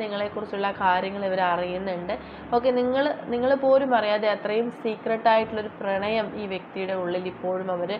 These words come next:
കീപ്പ് ചെയ്യുന്നുണ്ട് എന്നാണ് കാണുന്നത്. കാരണം അത്രത്തോളം മാനസികമായിട്ട് നിങ്ങളുമായിട്ട് അടുത്തിട്ടുള്ളൊരു വ്യക്തിയാണ്. ഓക്കെ, അവര് റിലേഷൻഷിപ്പിലായിരുന്ന സമയത്ത്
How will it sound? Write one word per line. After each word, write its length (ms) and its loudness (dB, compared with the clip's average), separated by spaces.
കീപ്പ് 280 0
ചെയ്യുന്നുണ്ട് 560 0
എന്നാണ് 280 0
കാണുന്നത്. 460 2
കാരണം 300 6
അത്രത്തോളം 580 4
മാനസികമായിട്ട് 1000 0
നിങ്ങളുമായിട്ട് 720 0
അടുത്തിട്ടുള്ളൊരു 640 -4
വ്യക്തിയാണ്. 640 -2
ഓക്കെ, 180 0
അവര് 300 6
റിലേഷൻഷിപ്പിലായിരുന്ന 960 2
സമയത്ത് 540 0